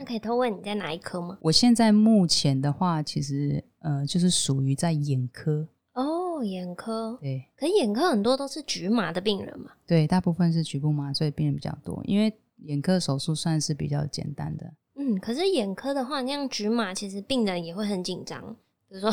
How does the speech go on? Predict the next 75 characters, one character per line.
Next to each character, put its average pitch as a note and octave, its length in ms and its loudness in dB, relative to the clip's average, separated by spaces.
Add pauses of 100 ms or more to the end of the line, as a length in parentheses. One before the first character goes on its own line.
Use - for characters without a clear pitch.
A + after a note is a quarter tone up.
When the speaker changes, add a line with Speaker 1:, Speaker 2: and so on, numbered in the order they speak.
Speaker 1:
<laughs> - 100 -20
现 C#4 180 0
在 B3+ 60 -2
到 C4 160 0
底 A3 100 -2
是 G#3 100 -6
要 A3 140 -4
做 A3+ 220 -4
什 G3+ 100 -8
么 D3+ 160 -8
这 F#3+ 140 0
样？ A3+ 60 -2 (120)
Speaker 2:
对， D#3 300 6 (420)
而 F#3+ 60 0
且 F#3 160 8
他 G3 120 8
们 E3+ 380 8
局 - 180 2
部 E3 120 6
麻 D3 200 6
醉， D#3+ 180 4
其 D#3 180 -2
实 D#3 100 0
在 D#3+ 440 2
那 E3+ 120 0
个 C#3+ 280 0
显 D3+ 220 2
微 D3+ 140 4
镜 F#3 200 4
下， F3+ 180 4
他 F#3+ 120 4
们 D#3+ 120 4
是 F3 140 0
可 E3+ 180 -4
以 D3+ 60 -2
看 - 260 -2
得 D3+ 100 2
到 D#3 240 0
医 D#3+ 100 0
生 D#3 380 0
可 - 140 -4
能 C#3 220 0
模 D#3+ 180 2
模 F3+ 200 8
糊 D#3+ 200 0
糊 D3+ 140 4
的 D3+ 140 2
在 E3 180 0
操 D#3+ 280 0
作， D#3 200 0
不 D3 140 -2
知 - 0 -
道 D3+ 80 2
在 D3+ 140 0
操 D3 200 -2
作 D3 180 0
什 - 180 -4
么。 - 120 -2
Speaker 1:
哦， - 180 -6
这 C4 100 -12
样 C#4+ 80 -14
感 A#3 160 -10
觉 F3+ 100 -12
很 F#3+ 220 -4
恐 A3 260 -2
怖 F3+ 240 -2
欸。 - 280 -14
Speaker 2:
对， C3+ 320 2 (260)
所 - 160 2
以 F#3 140 6
我 D#3+ 120 4
们 C#3+ 280 2
有 C#3+ 160 2
时 C#3+ 160 2
候 F#3+ 400 6